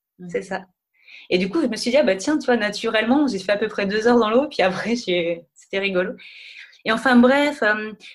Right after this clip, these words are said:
Speaker 2: je me souviens, j'étais pas mal dans les toilettes sèches parce que vu que les murs sont pas très larges, ça me permettait d'avoir une main de chaque côté, tu vois, et de presser un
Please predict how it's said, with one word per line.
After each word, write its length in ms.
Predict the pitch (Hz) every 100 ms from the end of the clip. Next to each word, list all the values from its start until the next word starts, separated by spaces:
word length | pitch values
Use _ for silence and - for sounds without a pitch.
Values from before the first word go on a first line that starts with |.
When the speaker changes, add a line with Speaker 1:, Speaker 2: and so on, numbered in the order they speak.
| -
Speaker 2:
je 80 | 226
me 60 | 240
souviens, 260 | 247 294
j'étais 240 | 330 226 -
pas 140 | 277
mal 180 | 320 320
dans 80 | 233
les 160 | 220
toilettes 320 | 214 254 240 240
sèches 260 | 311 349
parce 140 | 233 -
que 80 |
vu 160 | 233 277
que 100 | 269
les 100 | 226
murs 500 | 226 254 294 302 294
sont 220 | - 202
pas 120 | 202 277
très 200 | - 214
larges, 280 | 220 311 -
ça 120 | 208
me 40 |
permettait 360 | 202 233 240 285
d'avoir 280 | 226 190 202
une 140 | 262 262
main 160 | 294
de 60 | 302
chaque 260 | - 247 240
côté, 340 | 254 294 330
tu 120 | -
vois, 120 | 254 240
et 20 |
de 220 | 180 180
presser 380 | 175 247 247 -
un 180 | 262